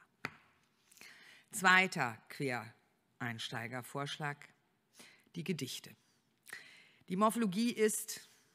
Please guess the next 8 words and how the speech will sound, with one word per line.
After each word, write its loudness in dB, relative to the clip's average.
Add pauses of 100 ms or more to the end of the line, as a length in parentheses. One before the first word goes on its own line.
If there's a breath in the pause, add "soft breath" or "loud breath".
(360 soft breath)
zugegebenermaßen -2
ein -2
sehr -2
abseitiger -10
Quereinstieg. -14 (500 loud breath)
Einen 4
direkteren 0
bietet, -6